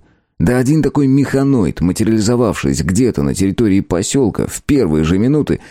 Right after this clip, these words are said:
соберет очень богатый урожай из непрокачанных жителей. Его просто нечем будет остановить.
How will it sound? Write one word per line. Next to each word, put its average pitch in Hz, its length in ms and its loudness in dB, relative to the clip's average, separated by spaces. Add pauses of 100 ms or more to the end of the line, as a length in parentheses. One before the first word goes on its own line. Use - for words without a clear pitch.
(140)
соберет 117 480 0
очень 98 280 0
богатый 80 340 -2
урожай 101 400 0
из 78 120 -2
непрокачанных 87 720 -2
жителей. 62 460 -2 (320)
Его 104 240 2
просто 107 340 0
нечем 110 480 2
будет 80 300 0
остановить. 80 640 -2